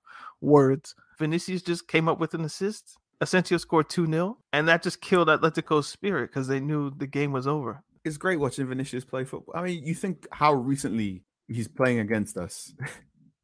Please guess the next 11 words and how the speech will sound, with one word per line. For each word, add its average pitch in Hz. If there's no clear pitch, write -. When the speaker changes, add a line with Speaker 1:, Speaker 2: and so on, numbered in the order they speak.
Speaker 1:
Yeah, 427
that -
was 240
last 165
year. 415
Benzema 202
was 165
talking 190
to 147
Ferland 156
Mendy, 135